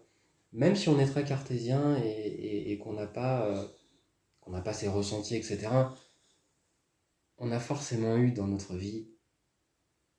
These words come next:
cette personne qu'on a croisée, qu'on connaît pas du tout. Alors, ça peut être un collègue, par exemple, un nouveau collègue,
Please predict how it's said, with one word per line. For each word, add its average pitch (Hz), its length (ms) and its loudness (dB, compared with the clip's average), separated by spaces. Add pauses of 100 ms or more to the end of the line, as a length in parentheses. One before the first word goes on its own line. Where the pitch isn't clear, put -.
(680)
cette - 320 -4
personne 110 480 -2
qu'on 107 160 -4
a 104 100 2
croisée, 104 600 -2 (680)
qu'on 117 140 0
connaît 123 520 8
pas 113 240 -4
du 117 180 -12
tout. 92 180 -10 (640)
Alors, - 100 -20
ça 98 100 -6
peut 90 120 -4
être 95 100 -2
un 104 80 0
collègue, 107 340 6
par 98 160 -4
exemple, 101 300 2
un 92 40 0
nouveau 110 480 6 (280)
collègue, 90 480 -4